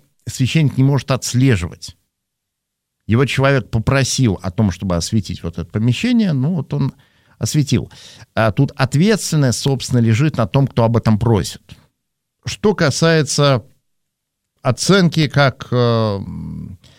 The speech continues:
там, тех или иных людей как головорезов, ну вот это как раз ситуация, когда, а, люди, сочувствующие разным сторонам конфликта, они по-разному оценивают, что происходит.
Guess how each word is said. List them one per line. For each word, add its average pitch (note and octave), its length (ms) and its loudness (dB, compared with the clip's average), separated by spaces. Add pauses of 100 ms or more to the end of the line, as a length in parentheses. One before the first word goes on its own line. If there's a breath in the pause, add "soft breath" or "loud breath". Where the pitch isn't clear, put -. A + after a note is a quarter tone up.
(360 soft breath)
там, A#2 220 2
тех D#3+ 200 2
или D#3 120 2
иных C#3+ 180 0
людей D3 260 -2
как C3+ 220 -8
головорезов, E3 760 -2
ну G3+ 120 2
вот G3+ 200 -2
это G3 180 0
как C3+ 240 -2
раз D#3+ 180 2
ситуация, B2+ 960 0 (680 soft breath)
когда, B2 760 2 (480 soft breath)
а, G#2 300 -2
люди, B2+ 240 2
сочувствующие B2 720 0
разным A2+ 340 2
сторонам G#2+ 420 -2
конфликта, C#3+ 640 -2
они D3+ 160 2
по-разному B2+ 560 2
оценивают, G2+ 520 0
что G2+ 180 -2
происходит. - 760 -4